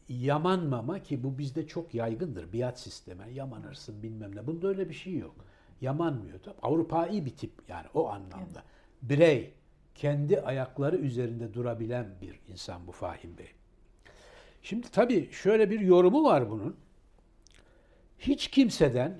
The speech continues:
Speaker 1: hiçbir ricada bulunmamak adeti olmayan Fahim Bey, bayramlarda kendilerini tebrike gittiği büyüklerden ve ailesini, e, tanıyanlardan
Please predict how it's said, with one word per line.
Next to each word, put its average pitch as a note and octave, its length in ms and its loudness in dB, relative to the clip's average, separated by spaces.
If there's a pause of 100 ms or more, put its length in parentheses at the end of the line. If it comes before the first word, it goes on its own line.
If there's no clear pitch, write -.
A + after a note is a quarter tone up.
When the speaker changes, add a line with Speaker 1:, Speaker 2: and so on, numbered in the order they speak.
Speaker 1:
hiçbir A#3+ 500 0
ricada C#3+ 720 4
bulunmamak C#3+ 880 2 (500)
adeti F3 520 4
olmayan D3 600 4
Fahim C3+ 520 0
Bey, D#3+ 300 2 (760)
bayramlarda F#3 1040 4
kendilerini E3 680 2
tebrike D#3 500 0
gittiği C3+ 560 -4
büyüklerden C3+ 760 0 (540)
ve D3 160 4
ailesini, C3+ 880 2 (540)
e, B2 680 2
tanıyanlardan C#3 920 0